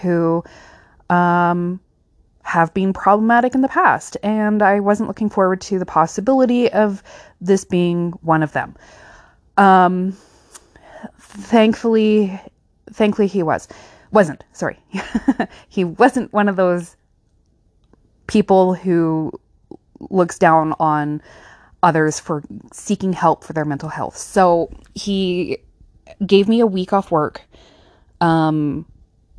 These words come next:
basically to get me to my appointment with my doctor next Thursday. Um, and he's like, "Just go home, sleep as much as you need,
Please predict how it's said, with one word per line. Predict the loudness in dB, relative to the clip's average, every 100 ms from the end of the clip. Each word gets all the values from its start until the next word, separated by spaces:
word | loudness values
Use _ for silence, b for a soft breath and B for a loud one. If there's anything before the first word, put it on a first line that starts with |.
| _ _ _ _ -20 -4
basically | 2 2 0 -2
to | -2 -4 _
get | -2 -2
me | -2 -4
to | -6 -8 -6 -4
my | -4 -4
appointment | -6 -6 -6 -6 -6
with | -8 -6
my | -6 0
doctor | 0 -2 -4 -4
next | -4 -8 -10
Thursday. | 0 2 2 0 -8 -8 -6 -8 b b b b b _
Um, | -4 -2 -2 -2 -4 -6 -14 _
and | -2 0 0 -2
he's | -2 -6 -4
like, | -6
"Just | -6 -10 -10 _ _ -20 -2
go | 0 0
home, | 0 2 4 2 0
sleep | -4 -10 -6 -2 -2 0
as | -2
much | -2 -4 -6
as | -10 -8
you | -6
need, | -4 0 0 2 0 -2